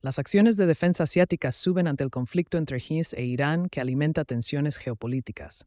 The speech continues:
Las acciones en Australia cierran al alza. El S and P asics doscientos sube un cero coma cero tres por ciento.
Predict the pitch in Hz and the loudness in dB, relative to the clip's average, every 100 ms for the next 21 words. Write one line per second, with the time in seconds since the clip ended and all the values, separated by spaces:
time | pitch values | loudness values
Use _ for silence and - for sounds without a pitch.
0 | _ _ _ _ _ _ _ _ - 143 | _ _ _ _ _ _ _ _ -8 -6
1 | 135 - 190 214 165 135 123 - 160 165 | -4 2 4 4 2 -2 -2 2 4 6
2 | 170 - - 160 170 175 147 131 143 139 | 4 0 -2 4 4 4 2 2 2 0
3 | - 90 _ _ - 139 151 - 160 151 | -6 -12 _ _ -8 0 2 2 2 2
4 | 151 147 156 135 131 120 147 143 - 160 | 2 2 -2 -6 -6 -4 -4 -4 -6 -8
5 | - 127 120 139 143 131 123 - 120 113 | -6 -4 -4 -4 -4 -4 -6 -6 -6 -6
6 | 117 - 104 - 92 - | -8 -8 -10 -8 -10 -12